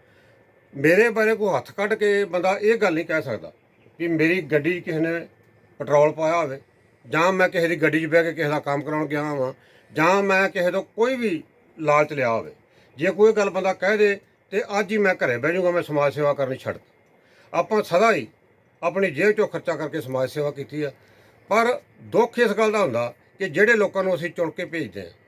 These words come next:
ਉਹਨਾਂ ਦੀ ਨੀਤ ਵੱਧ ਹੋ ਜਾਂਦੀ ਆ ਤੇ ਉਹ ਕੋਈ ਮਾਇਨਿੰਗ ਕਰਨ ਲੱਗ ਜਾਂਦਾ, ਕੋਈ ਭੂ ਮਾਫੀਆ ਚਲਾਉਣ ਲੱਗ ਜਾਂਦਾ, ਕੋਈ ਲੋਕਾਂ ਨੂੰ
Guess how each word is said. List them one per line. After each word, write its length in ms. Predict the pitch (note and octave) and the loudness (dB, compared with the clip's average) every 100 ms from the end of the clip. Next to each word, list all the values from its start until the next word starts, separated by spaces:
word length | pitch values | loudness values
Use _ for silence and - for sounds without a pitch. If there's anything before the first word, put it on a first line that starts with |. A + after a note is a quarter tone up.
| _ _ _ _ _ - | _ _ _ _ _ -2
ਉਹਨਾਂ 320 | G#3 B3 A#3+ | 2 2 2
ਦੀ 120 | A3 | 2
ਨੀਤ 340 | G#3 E3 F3+ G3 C3+ | 2 0 -2 -4 -6
ਵੱਧ 220 | G2 E3 | 0 0
ਹੋ 80 | A3+ | 2
ਜਾਂਦੀ 300 | F#3 C#3+ C#3+ | 0 -2 -4
ਆ 80 | C#3+ - _ _ _ _ _ _ | -8 -10 _ _ _ _ _ _
ਤੇ 80 | G3+ | 0
ਉਹ 420 | G#3+ G#3+ G#3+ G#3 | 4 6 4 2
ਕੋਈ 140 | - G3 | -4 -4
ਮਾਇਨਿੰਗ 380 | D#3 D3 F#3 F3+ | 0 2 2 -2
ਕਰਨ 220 | F3+ F3 | -4 -4
ਲੱਗ 120 | E3 | -4
ਜਾਂਦਾ, 400 | D#3 D#3 D3+ C#3 - _ _ _ _ _ - | -4 -4 -4 -4 -14 _ _ _ _ _ -6
ਕੋਈ 360 | G3 F#3+ E3+ - _ _ - | -4 -2 -4 -8 _ _ -4
ਭੂ 180 | F3+ C#3 | 0 4
ਮਾਫੀਆ 360 | F3 A3 G3+ G3+ | 4 4 4 2
ਚਲਾਉਣ 260 | F3+ E3+ | 0 -2
ਲੱਗ 120 | D#3+ D3 | -2 -4
ਜਾਂਦਾ, 400 | D3 D3 C#3+ C#3 _ _ _ _ _ | -4 -4 -6 -8 _ _ _ _ _
ਕੋਈ 240 | G3 G#3+ | 4 4
ਲੋਕਾਂ 520 | G3+ F3+ - G#3 G3+ G3+ | 4 0 0 0 0 0
ਨੂੰ 380 | F#3+ G3 F#3+ | 0 -2 -4